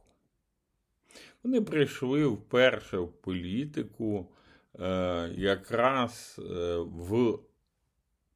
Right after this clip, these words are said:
восьмому скликанні українського парламенту, в якому мав честь працювати я. Прийшли двома групами.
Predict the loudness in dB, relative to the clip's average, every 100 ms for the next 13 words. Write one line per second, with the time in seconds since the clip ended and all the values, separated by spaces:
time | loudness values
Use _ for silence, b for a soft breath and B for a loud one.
0 | _ -14 -4 2 2 0 -4 -4 -6 -8
1 | -2 0 0 -2 -4 -4 -6 -6 -2 -2
2 | -2 -6 -2 -2 -2 -4 0 0 0 -2
3 | -6 -6 -6 -6 -8 -4 -4 -2 -2 -4
4 | -4 -4 -2 -2 -4 -10 -12 -10 -8 -4
5 | -4 -6 -10 -10 -14 -20 _ B B B
6 | B B B B 2 2 2 2 2 2
7 | 2 2 4 4 2 2 -2 -2 -6 -12
8 | -16 -18